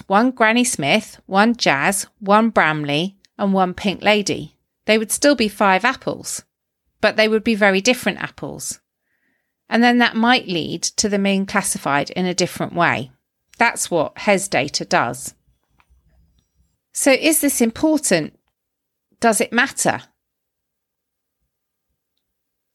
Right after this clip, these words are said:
Let's take maternal mortality. That definitely matters. How many women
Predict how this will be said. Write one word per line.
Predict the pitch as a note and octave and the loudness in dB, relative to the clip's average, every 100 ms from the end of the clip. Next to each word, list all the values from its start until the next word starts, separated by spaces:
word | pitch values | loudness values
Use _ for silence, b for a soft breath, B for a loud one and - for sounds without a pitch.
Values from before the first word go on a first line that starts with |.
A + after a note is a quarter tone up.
| - | -2
Let's | C#4+ - - | 0 0 0
take | B3 G3 | 2 2
maternal | - G3 A3+ F#3+ F#3+ | 0 0 4 4 2
mortality. | F#3 F3 A3 F#3+ F3+ - - C3+ _ _ _ - | 0 -2 0 0 0 -2 -4 -8 _ _ _ -4
That | G3+ - - | -4 -2 -2
definitely | F#3+ - F#3+ C#3+ D#3 | -2 -2 -4 -4 -6
matters. | D3+ - - - - - _ _ _ _ | -8 -6 -8 -8 -12 -14 _ _ _ _
How | - G#3+ A3 | -6 0 2
many | A#3+ B3 | 2 2
women | A#3+ F#3 E3+ E3+ F3+ | 2 2 0 -2 -6